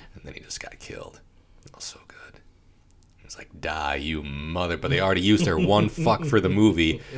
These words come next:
by saying "big fucking ants." And then we got,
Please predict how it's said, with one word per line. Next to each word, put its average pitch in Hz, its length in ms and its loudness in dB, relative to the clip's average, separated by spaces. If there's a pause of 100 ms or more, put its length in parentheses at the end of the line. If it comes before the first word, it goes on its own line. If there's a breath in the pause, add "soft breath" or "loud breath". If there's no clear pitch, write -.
by 90 120 -2
saying 82 320 -4
"big 95 180 0
fucking 92 380 -4
ants." 80 420 -4 (1000 soft breath)
And 78 180 -4
then 78 80 -2
we 78 80 -2
got, 82 240 4